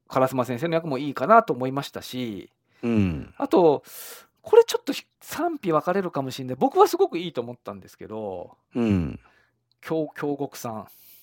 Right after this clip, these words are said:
Speaker 2: あー、怖いよね、あの人。
Speaker 1: <laughs> いや、そう、いや、京-、<laughs> あの、ムロツヨシさんがね、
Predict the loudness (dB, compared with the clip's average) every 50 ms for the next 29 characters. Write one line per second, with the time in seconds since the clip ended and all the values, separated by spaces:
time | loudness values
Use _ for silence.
0 | _ _ _ _ _ _ _ _ _ _ _ _ _ _ _ -2 4 4 6 6
1 | 6 6 4 4 4 2 0 -2 -4 -6 -6 -2 2 4 4 4 4 4 2 2
2 | 2 4 2 2 4 2 2 2 0 -2 -4 -2 -2 -2 0 2 2 8 12 12
3 | 12 12 12 12 12 12 8 4 2 6 6 4 4 6 4 2 2 4 0 0
4 | 0 0 -6 -6 -6 -6 -18 -10 -8 0 0 0 0 0 -2 0 2 4 4 4
5 | 4 2 2 2 2 2 0 -6 -6 -6 -4 -4 -4 -4